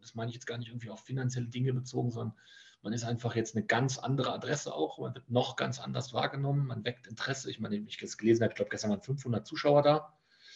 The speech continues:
Äh, finde ich am Dienstagabend schon echt ein Brett.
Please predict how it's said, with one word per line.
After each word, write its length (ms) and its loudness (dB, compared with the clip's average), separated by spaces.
Äh, 160 -4
finde 200 6
ich 60 6
am 140 6
Dienstagabend 540 0
schon 140 0
echt 220 -6
ein 60 -4
Brett. 340 -2